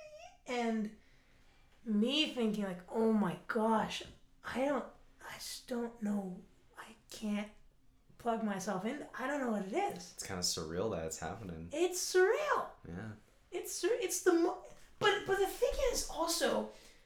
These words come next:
Speaker 1: it's like, what? It's twenty twenty-three. What's the month? August?
Speaker 2: There you go.
Speaker 1: Two years ago, I was applying for university.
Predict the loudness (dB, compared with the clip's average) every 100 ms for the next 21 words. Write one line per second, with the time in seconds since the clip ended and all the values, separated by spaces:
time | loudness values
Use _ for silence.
0 | -20 -20 _ _ -20 -20 -20 -16 -14 -12
1 | -10 -12 -16 -20 _ _ -20 -12 -10 -10
2 | -4 -4 -2 -4 -6 -8 -4 -2 -2 -4
3 | -8 -6 -4 -4 -10 -20 -20 -20 -20 -20
4 | -20 -20 -20 -20 -20 _ _ _ _ _
5 | -20 -20 _ _ _ _ -10 -6 -6 -6
6 | -6 -4 -2 -2 -2 -6 -14 -20 _ -20
7 | _ -12 -10 -10 -14 -14 -10 -6 -4 0
8 | 0 0 0 -4 -6 -12 -18 -20 -20 _
9 | _ _ _ -20 _ _ _ _ _ _
10 | _ _ _ -10 -10 -8 -4 -2 -2 -2
11 | -4 -4 -6 -10 -14